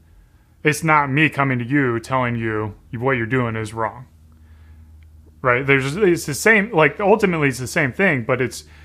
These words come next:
you know, the, the, it all starts with you saying, "Hey, I'm not good at finance. Let me go research it and find some stuff," or follow different people who talk about finance. And then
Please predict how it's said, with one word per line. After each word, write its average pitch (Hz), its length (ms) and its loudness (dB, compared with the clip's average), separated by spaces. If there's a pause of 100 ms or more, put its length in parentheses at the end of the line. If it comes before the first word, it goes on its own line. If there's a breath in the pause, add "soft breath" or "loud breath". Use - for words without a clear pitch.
(180 soft breath)
you 143 160 -2
know, 123 160 -2
the, 123 220 -4 (100)
the, 123 400 -4 (380)
it 139 160 -2
all 165 380 2
starts - 880 -2 (220)
with 123 260 -2
you 135 420 2
saying, 117 400 -4
"Hey, 131 300 2
I'm 127 220 2
not 135 180 0
good 139 120 2
at 110 100 -2
finance. 127 640 -2 (400 soft breath)
Let 147 120 2
me 156 60 2
go 143 120 4
research 123 440 -2
it 139 240 -10
and 117 100 -8
find 110 200 -6
some 110 120 -8
stuff," 123 300 -8
or 123 60 0
follow 120 340 4
different 117 320 -2
people 120 240 -6
who 110 80 -6
talk 107 240 -10
about 110 240 -10
finance. 120 420 -6
And 120 120 -8
then 113 140 -6